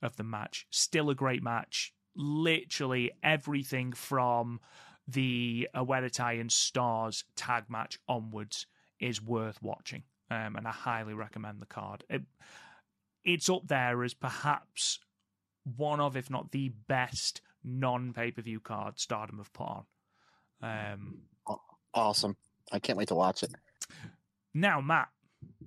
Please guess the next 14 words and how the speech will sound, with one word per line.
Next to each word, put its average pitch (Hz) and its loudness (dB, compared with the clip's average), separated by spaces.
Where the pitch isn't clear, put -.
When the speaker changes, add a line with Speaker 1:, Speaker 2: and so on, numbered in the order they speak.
Speaker 1:
um, 143 6
it's 156 0
time, 151 4
before 135 0
we 127 0
preview 127 -2
Nagoya 123 0
Big 117 -4
Winter, 127 -2
for 220 -10
Io 160 2
and 110 -12
Kairi 135 -6
watch. - -14